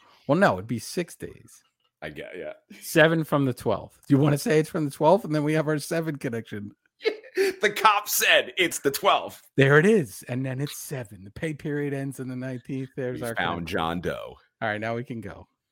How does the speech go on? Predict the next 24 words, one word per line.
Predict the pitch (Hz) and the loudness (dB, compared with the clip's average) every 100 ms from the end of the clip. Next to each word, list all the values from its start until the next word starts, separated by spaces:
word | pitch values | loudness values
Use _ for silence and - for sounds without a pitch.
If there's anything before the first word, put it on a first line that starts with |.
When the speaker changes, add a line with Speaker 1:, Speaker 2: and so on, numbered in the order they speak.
| _ _ _ _ _ _ | _ _ _ _ _ _
Speaker 2:
Uh, | 87 95 | -2 0
she | 101 127 | 0 0
is | 123 | 0
completely | 135 123 135 127 131 | 0 -6 -6 -4 -4
oblivious | 127 110 90 90 76 - - | -2 -2 -2 -4 -6 -8 -10
to | - 101 | -6 -4
what | 90 | -2
is, | 87 90 87 - | -2 -4 -10 -8
the | 101 | -4
hell | 113 95 | -2 -2
is | 87 | -2
about | 90 85 | -4 -6
to | 80 | -6
happen, | 82 73 71 69 69 71 73 - | -8 -8 -10 -14 -16 -18 -20 -16
uh, | 71 65 65 67 | -12 -10 -10 -10
to | 90 | -10
her | 73 73 | -8 -10
entire | 71 90 64 65 | -6 -4 -4 -8
life. | 50 52 - - _ _ _ _ _ _ _ _ - - | -12 -14 -16 -20 _ _ _ _ _ _ _ _ -20 -16
We | 76 | -12
see | 76 87 | -10 -8
a | 80 | -8
suburban | 87 95 90 90 | -4 -2 -2 -4
neighborhood, | 80 73 - 60 57 | -8 -8 -12 -16 -18